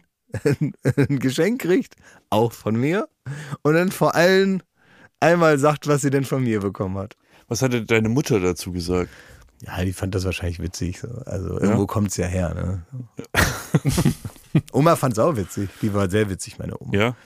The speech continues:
Speaker 1: Ja, ja, meine Oma war sehr, sehr witzig.
Speaker 2: Ich glaub, die hab ich noch kennengelernt.
Speaker 1: Meine Oma Schatzi? Nein, du kennst meine Oma Erika.
Speaker 2: Die Oma Erika.
Speaker 1: Die Oma Erika, die war auch witzig, die war anders drauf. Aber meine Oma,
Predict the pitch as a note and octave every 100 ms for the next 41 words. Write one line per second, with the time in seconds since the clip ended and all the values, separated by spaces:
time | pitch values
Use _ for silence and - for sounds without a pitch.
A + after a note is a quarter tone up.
0 | - F#2 F#2+ E2+ C#2+ D#2+ E2+ G2 G2 F2
1 | E2 E2+ D#2 D#2 F2 - E2+ F#2 F2 E2+
2 | - D2+ - F#2+ A2+ G2 E2+ D#2 D#2+ -
3 | _ _ _ G#2 A2 G2 G#2 F#2 F#2 -
4 | D3+ A3 - _ _ _ F#2+ G#2+ A2 G2+
5 | G#2+ A2 - F#2+ F#2 F#2 F#2+ G#2 F2+ F#2+
6 | - - - - F2 - E2 F2 - F#2
7 | G2 E2 B2 C3+ A#2+ A2 G#2 D#2 G2+ G#2
8 | - G2+ - G2+ G#2 G2 F#2 G2 F2 -
9 | D#2 E2 - F#2 F#2+ G2+ F#2+ G2+ F#2+